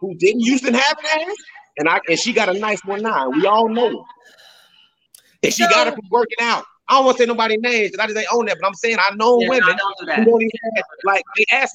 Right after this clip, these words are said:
Speaker 1: weren't flat, flat, but they were small. They didn't really have much. And they worked out. And, and now they got a nice, tight ass. It ain't big,
Speaker 3: Right.
Speaker 1: but it's tight. They got a little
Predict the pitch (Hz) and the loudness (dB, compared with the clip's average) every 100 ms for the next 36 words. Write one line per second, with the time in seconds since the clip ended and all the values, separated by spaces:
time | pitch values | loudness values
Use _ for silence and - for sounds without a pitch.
0 | 220 220 190 - 247 294 - 269 277 - | -2 -2 -2 -2 -2 -2 -4 -6 -6 -6
1 | _ - 202 233 - 226 262 254 240 - | _ -4 0 0 -2 -6 -6 -4 -4 -6
2 | 202 233 233 220 220 220 226 247 226 _ | -6 -6 -6 -8 -8 -10 -10 -8 -10 _
3 | - - 180 220 233 240 - 233 202 - | -20 -6 -2 0 0 0 0 0 0 -2
4 | 381 - 165 659 - - - 165 151 180 | -6 -6 -8 -10 -12 -12 -6 -2 0 0
5 | 208 175 143 151 196 220 - - - _ | 0 -2 -2 -4 -4 -6 -8 -18 -20 _
6 | _ - 277 254 170 143 127 143 180 202 | _ -2 0 0 0 0 0 -2 -4 -4
7 | 170 277 254 214 - - - 131 - - | -8 -6 -4 -4 -4 -6 -4 -6 -6 -8
8 | 202 - 180 165 185 | -8 -2 -2 -2 -2